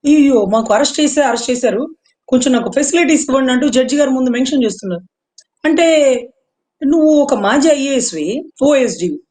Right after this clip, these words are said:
మరి పాపం గౌరవ రఘురామకృష్ణరాజు గారు ఒక ఎంపీ కదా,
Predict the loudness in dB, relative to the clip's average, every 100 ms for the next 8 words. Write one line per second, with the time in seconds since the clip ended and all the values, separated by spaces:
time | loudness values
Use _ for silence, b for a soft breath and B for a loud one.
0 | _ _ _ -4 -2 0 0 0 0 0
1 | 2 2 0 0 -2 0 0 0 0 -4
2 | -4 -4 -2 -2 -2 -2 -4 -8 -6 -6
3 | -6 -10